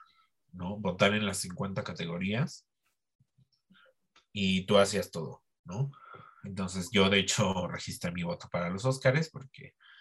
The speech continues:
pues es como la primera vez que nos incluyen, ¿no?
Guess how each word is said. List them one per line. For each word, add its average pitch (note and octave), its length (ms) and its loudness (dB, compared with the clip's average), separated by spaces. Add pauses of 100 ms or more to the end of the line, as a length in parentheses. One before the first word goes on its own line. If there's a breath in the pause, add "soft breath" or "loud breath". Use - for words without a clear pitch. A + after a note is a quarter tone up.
(220 soft breath)
pues F#2+ 180 2
es F#2+ 100 0
como G2 220 0
la F2 160 4
primera F2+ 340 -4
vez F2+ 240 -4
que F2+ 420 -4
nos E2+ 280 -10
incluyen, D#2+ 520 -10 (560)
¿no? F#2 340 -4